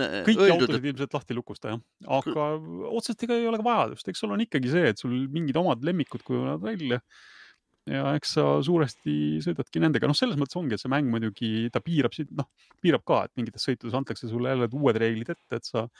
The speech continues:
Speaker 2: prooviksid teisi autosid ka, mis iseenesest on äge. Aga samas, no ma ütlen, sa saad kasutatud autode poest veel odavamad, odavamad mingisugune, äh,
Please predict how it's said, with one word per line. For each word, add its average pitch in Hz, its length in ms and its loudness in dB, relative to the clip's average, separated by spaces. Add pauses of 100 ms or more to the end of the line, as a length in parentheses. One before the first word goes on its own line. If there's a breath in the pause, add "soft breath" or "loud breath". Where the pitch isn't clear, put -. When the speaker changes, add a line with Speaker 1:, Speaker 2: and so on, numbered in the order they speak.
(540 soft breath)
Speaker 2:
prooviksid 135 400 6
teisi 131 240 -4
autosid 131 320 -6
ka, - 200 -6
mis 113 120 -14
iseenesest 127 300 -8
on 143 80 -2
äge. 104 220 -6 (100)
Aga 135 140 0
samas, 190 260 2 (180)
no 160 120 -2
ma 196 80 0
ütlen, 123 180 -2
sa 127 100 -2
saad 139 220 4
kasutatud 160 640 -2
autode 120 420 2
poest 143 460 -2 (720 soft breath)
veel 123 100 4
odavamad, 117 460 6 (180)
odavamad 113 560 0
mingisugune, 110 600 -4 (1900 soft breath)
äh, 113 840 2